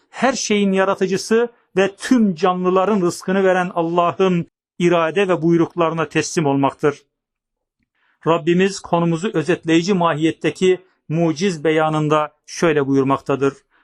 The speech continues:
"Velillahi mülkü's semavati vel ard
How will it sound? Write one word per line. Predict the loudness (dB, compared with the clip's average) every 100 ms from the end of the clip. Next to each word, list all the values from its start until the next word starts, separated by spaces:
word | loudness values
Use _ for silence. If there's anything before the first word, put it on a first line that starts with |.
| _
"Velillahi | -2 0 0 0 0 0 0
mülkü's | 0 -2 -10
semavati | -4 0 0 0 -2 0 0
vel | 0 0
ard | -2